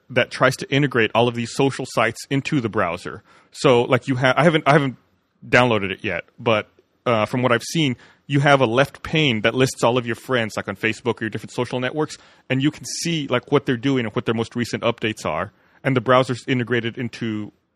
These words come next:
all of your social streams, so you see, like, updates on the right-hand side from all of your different sites. It's like a social network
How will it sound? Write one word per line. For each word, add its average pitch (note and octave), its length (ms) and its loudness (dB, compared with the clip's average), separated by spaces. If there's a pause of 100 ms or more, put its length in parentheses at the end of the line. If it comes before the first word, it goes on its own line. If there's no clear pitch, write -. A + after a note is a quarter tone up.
(120)
all B2+ 140 4
of A2 40 0
your A#2 80 -6
social C3 300 0
streams, F#2+ 400 -10
so A#2 80 -6
you A2 80 -4
see, A#2 320 -4 (320)
like, A#2 240 -4
updates B2+ 400 -2
on A2 120 -4
the G#2+ 80 -4
right-hand C3 420 2
side F2 320 -6
from G#2+ 160 -8
all G#2+ 120 2
of G2+ 60 -6
your G#2+ 100 -8
different - 280 -10
sites. G2+ 240 -2
It's - 100 -6
like C3+ 160 4
a G#2+ 180 0 (800)
social D3 400 2
network B2 480 2